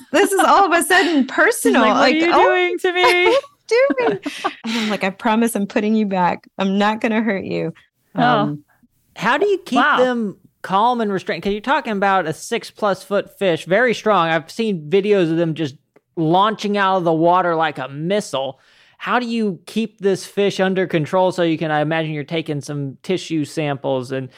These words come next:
Speaker 3: or doing some surgery to put a, a tag in or something?
Speaker 1: Yeah. And I would go back to what I said earlier, that the working closely with indigenous people who are, like, have intimate knowledge of a lot of the biodiversity <laughs> in this area and intimate knowledge of arapaima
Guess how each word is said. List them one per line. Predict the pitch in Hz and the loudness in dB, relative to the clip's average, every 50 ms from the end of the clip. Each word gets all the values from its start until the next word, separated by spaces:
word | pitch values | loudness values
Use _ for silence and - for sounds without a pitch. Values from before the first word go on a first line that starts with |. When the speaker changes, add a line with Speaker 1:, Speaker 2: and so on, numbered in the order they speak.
| - _ - | -20 _ -4
Speaker 3:
or | 143 135 127 120 _ _ - 170 | -4 -4 -4 -4 _ _ -4 2
doing | 165 185 190 175 | 2 4 4 2
some | - - 165 147 | 0 0 -2 -2
surgery | 120 - - 175 175 190 202 175 156 170 165 160 147 | -2 -2 0 2 2 4 2 2 2 0 0 0 -2
to | 139 131 | -4 -6
put | - - 170 160 156 | -4 -2 0 2 2
a, | 151 147 143 143 135 135 | 4 4 4 2 0 -2
a | 139 135 | -6 -8
tag | - - 165 170 180 185 180 151 | -8 -6 -6 -4 -4 -4 -4 -4
in | 135 123 123 | -4 -6 -6
or | 123 120 | -8 -12
something? | 120 135 127 127 123 - - - - - _ _ _ _ _ _ - - _ - | -10 -12 -12 -12 -12 -16 -18 -20 -20 -20 _ _ _ _ _ _ -20 -18 _ 0
Speaker 1:
Yeah. | 196 185 185 196 196 190 175 165 160 - - _ _ - | 2 2 4 4 4 4 2 2 0 -2 -8 _ _ -4
And | 208 185 | -2 0
I | 196 202 208 | 2 2 2
would | 202 214 196 185 180 - _ - | 0 0 -2 -2 -6 -10 _ -2
go | 190 190 185 | 0 0 2
back | 175 185 180 180 185 - - - | 2 2 0 0 0 -2 -4 -8
to | 185 180 | -6 -6
what | 170 160 170 175 | -4 -2 -2 0
I | 170 | -2
said | 160 - 180 170 151 | -2 -2 -2 -2 -2
earlier, | 127 165 170 175 175 170 160 160 156 | 0 -2 -2 -2 -2 -2 -2 -2 -4
that | 160 170 165 160 165 - - | -2 -2 -2 -2 -2 -4 -6
the | - 170 165 160 160 160 160 156 - 156 | -4 -2 -2 0 0 0 -2 -2 -4 -4
working | 175 180 185 - - 208 175 | -2 -2 -2 -2 -2 -4 -6
closely | - - 170 170 - - 185 180 | -4 -2 -4 -4 -4 -4 -4 -4
with | 180 170 - | -4 -4 -4
indigenous | 175 170 160 160 160 - 165 170 165 - | -4 -4 -4 -4 -6 -6 -6 -8 -8 -8
people | - - 165 165 - 180 175 | -6 -6 -6 -4 -4 -4 -4
who | - 185 175 170 160 | -4 -4 -4 -4 -2
are, | - - 160 156 160 160 160 - - - - - _ _ _ _ _ - | -2 -2 -2 -2 -4 -6 -6 -10 -16 -20 -20 -20 _ _ _ _ _ -6
like, | 170 151 - | -6 -6 -6
have | 156 - 185 - - | -4 -6 -4 -4 -2
intimate | 196 185 180 - 220 196 180 - | -2 -2 0 0 0 0 0 0
knowledge | 170 165 165 170 180 185 185 214 | 0 0 0 0 0 -2 -2 -2
of | - 175 175 | -4 -2 -2
a | 165 | -2
lot | 160 156 156 165 | -2 -2 -2 -2
of | 165 160 | -2 -2
the | - 165 | -2 -2
biodiversity | 151 165 165 165 165 170 170 185 196 214 - - 254 330 311 | 0 0 0 0 0 0 0 2 2 2 2 4 4 4 6
<laughs> | |
in | 302 285 | 6 4
this | 247 247 - | 4 2 0
area | - - 220 214 220 226 240 240 - - | -2 0 0 2 2 2 2 0 -2 -2
and | 196 190 170 | -6 -6 -6
intimate | 175 185 180 - 208 185 151 | -6 -6 -6 -4 -4 -2 0
knowledge | 165 170 170 170 175 175 | 0 0 0 0 -2 -2
of | 170 160 | -2 -2
arapaima | 156 - 165 165 151 - - 190 190 180 170 165 165 | 0 0 0 -2 -4 -2 -2 -2 0 0 -2 -2 -4